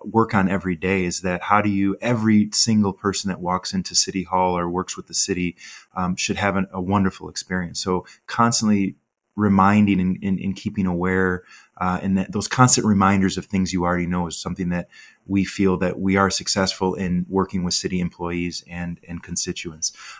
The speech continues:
Um, but I would say something that I'm excited about and, and has worked and works for me, uh, is Improve Detroit. It's an app that we started many years ago.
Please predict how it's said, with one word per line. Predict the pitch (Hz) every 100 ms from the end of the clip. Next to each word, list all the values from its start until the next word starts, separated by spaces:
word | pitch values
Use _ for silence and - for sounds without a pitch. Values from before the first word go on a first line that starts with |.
| -
Um, | 107
but | 107
I | 104 135
would | 151
say | -
something | 131 131 123 107
that | 101
I'm | 104 123
excited | 139 - 107 101
about | 87 92 92 90 -
and, | 95 90
and | - 95 85
has | 95 87
worked | 98 104 107
and | 95 92
works | 98 -
for | - 90
me, | 98 123 107 98 - - - -
uh, | 95
is | 101 95
Improve | 98 - 107
Detroit. | 104 104 98 85 - _
It's | 90 -
an | 90
app | 98 101
that | 92
we | 98
started | - 101 95 95 90
many | 98 95 98
years | 95 92
ago. | 95 95 101